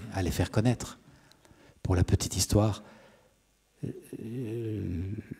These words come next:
le hasard a fait que c'était le jour de la Saint-Valentin, j'ai lancé un groupe sur Internet qui, qui s'appelle La paix, ça s'apprend, du nom de ce petit livre. On était très vite, euh, deux mille, quatre mille, on est six mille cinq maintenant, euh, en quelques semaines, de personnes qui échangent sur des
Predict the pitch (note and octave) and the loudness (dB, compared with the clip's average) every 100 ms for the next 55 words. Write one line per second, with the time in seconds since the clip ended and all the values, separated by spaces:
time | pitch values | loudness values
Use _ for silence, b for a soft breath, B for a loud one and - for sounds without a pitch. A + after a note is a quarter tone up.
0 | - - A#2+ - F2 G2 E2 G#2 - F2+ | -4 -2 0 0 4 4 4 0 0 -2
1 | F#2 F2 E2+ F2+ F#2 - G2 F2+ F2 - | 2 2 2 2 2 4 4 6 4 2
2 | A#2+ B B - F#2 F#2+ F#2 - F2+ E2 | 0 B B -4 0 2 2 2 0 4
3 | B2+ - G#2 F2 F#2+ G#2+ - - - - | 2 2 0 2 2 2 0 -6 -8 -2
4 | G2 B2+ C3+ G2 F2+ D#3 D3 B2 G2 - | 2 6 6 6 6 6 6 2 2 -2
5 | F2+ F2 F2 G2 G#2 - G2 - F2 F2 | -2 2 2 2 0 0 0 0 0 0
6 | E2 D#2+ - B B B B B B - | -2 -4 -8 B B B B B B -2
7 | F#2 F2 F2+ F2 E2 - F#2 - G2+ G#2+ | 0 4 4 4 2 0 0 4 4 4
8 | A2+ - E2 D#2+ E2 F#2+ G2 G2+ G2+ G#2 | 0 -2 0 0 -4 -6 -8 -8 -8 -6
9 | D#2+ E2+ E2+ B2 B2+ A2+ G2 G2+ - G2+ | -2 0 4 6 6 4 2 -2 -2 0
10 | A2 C3+ C3 G#2 F2 F#2 F2 - G#2 G2+ | 2 2 -2 -2 -2 -2 -2 0 2 2
11 | F#2+ - B2 - F#2+ G2+ A2+ G#2+ F2+ F2+ | 0 -2 -2 -2 -2 0 0 0 -2 -4
12 | F#2+ G2+ G#2+ F2+ - F#2+ F#2 A2+ - F#3 | -6 -6 -8 -8 -4 -6 -2 0 2 2
13 | E3+ F2+ F2 B B - - G#2 F3+ - | 2 -2 -8 B B -2 2 4 4 2
14 | C3+ B2 - G3 G3+ C3+ - - A2+ G#2 | 2 4 6 4 2 -2 -6 0 2 2